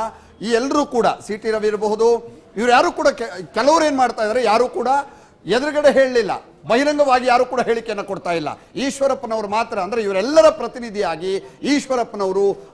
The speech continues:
ಬಹಿರಂಗವಾಗಿ ಈ ಹೇಳಿಕೆಯನ್ನ ಕೊಟ್ಟಿದ್ದಾರೆ ಅಂತ ಹೇಳಿ ಯಡಿಯೂರಪ್ಪ ಬಣದ ಎಂಟತ್ತು ಜನರಿಗೆ ಅಭ್ಯರ್ಥಿಗಳನ್ನ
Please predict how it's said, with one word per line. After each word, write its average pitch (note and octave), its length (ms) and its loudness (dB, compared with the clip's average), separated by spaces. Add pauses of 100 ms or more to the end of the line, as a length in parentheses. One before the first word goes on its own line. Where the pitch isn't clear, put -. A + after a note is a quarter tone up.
(140)
ಬಹಿರಂಗವಾಗಿ B3+ 1040 -2
ಈ A#3 280 -6
ಹೇಳಿಕೆಯನ್ನ G#3 580 -2
ಕೊಟ್ಟಿದ್ದಾರೆ F#3 1000 -4 (240)
ಅಂತ - 200 0
ಹೇಳಿ D#3+ 640 -4
ಯಡಿಯೂರಪ್ಪ B3+ 440 4
ಬಣದ A3+ 340 0 (280)
ಎಂಟತ್ತು A#3+ 640 -2
ಜನರಿಗೆ A3+ 840 4
ಅಭ್ಯರ್ಥಿಗಳನ್ನ A3+ 720 0